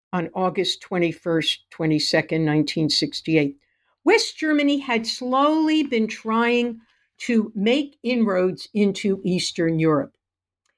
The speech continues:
And that spring and summer, German emissaries had gone to Prague, hoping to warm up relations between the two governments, hoping to break the barriers between Germany and its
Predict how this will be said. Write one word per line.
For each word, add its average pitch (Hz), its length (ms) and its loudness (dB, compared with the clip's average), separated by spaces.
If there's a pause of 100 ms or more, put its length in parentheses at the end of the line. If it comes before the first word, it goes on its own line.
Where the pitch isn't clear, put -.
(160)
And 285 140 2
that 339 160 -2
spring 339 500 -2
and 233 180 0
summer, 247 400 2
German 233 680 -2 (380)
emissaries 233 680 0
had 226 140 -4
gone 220 240 2
to 226 140 -6
Prague, 220 680 -4 (380)
hoping 226 580 -4 (240)
to 240 380 4
warm 247 420 2
up 240 220 -4
relations 226 720 0
between 220 580 0
the 202 80 -4
two 220 300 0
governments, 190 680 -2 (320)
hoping 330 500 0
to - 160 -6
break 175 680 -2
the 220 80 -2
barriers 196 880 -2
between 220 640 0 (220)
Germany 220 640 0
and 190 160 -2
its 170 220 -4